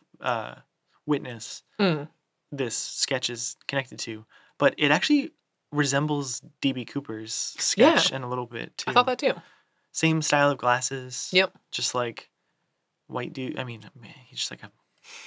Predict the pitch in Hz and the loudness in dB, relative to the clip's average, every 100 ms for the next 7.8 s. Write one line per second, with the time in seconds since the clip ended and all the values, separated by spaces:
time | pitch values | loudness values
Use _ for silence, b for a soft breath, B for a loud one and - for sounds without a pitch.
0 | B - 143 139 147 151 143 143 127 135 | B 6 6 6 4 2 2 -4 -2 -4
1 | - - 233 214 135 - 135 - 127 - | -2 8 10 10 6 4 4 2 0 -2
2 | 147 - 120 214 240 226 - 208 220 190 | -2 -4 2 6 8 8 10 10 12 12
3 | 202 185 - 196 185 180 185 180 180 156 | 12 10 8 10 10 8 6 6 6 6
4 | 208 - - 156 156 170 170 175 156 180 | 4 4 0 -4 2 4 4 2 2 2
5 | - 170 190 180 175 160 165 165 156 156 | 2 6 6 6 4 2 2 4 2 2
6 | 175 143 156 - 156 147 - 160 160 131 | 0 0 -2 0 2 2 2 2 2 0
7 | 127 135 123 107 110 120 185 175 | 0 -4 -8 -10 -14 0 6 6